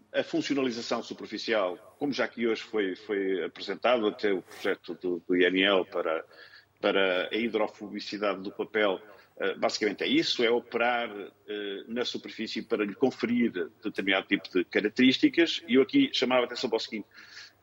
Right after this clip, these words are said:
Geralmente, eh, a nanotecnologia vem resolver um problema, é que alguns materiais são de facto muito caros.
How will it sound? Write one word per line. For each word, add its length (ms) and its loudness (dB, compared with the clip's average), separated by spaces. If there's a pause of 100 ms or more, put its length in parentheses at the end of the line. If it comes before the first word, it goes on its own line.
Geralmente, 640 0 (160)
eh, 440 0 (1000)
a 80 -2
nanotecnologia 800 0
vem 380 0
resolver 420 -2
um 60 -2
problema, 600 -2
é 80 -4
que 400 0
alguns 320 0
materiais 400 2
são 160 -2
de 80 -6
facto 260 -4
muito 160 -2
caros. 400 -2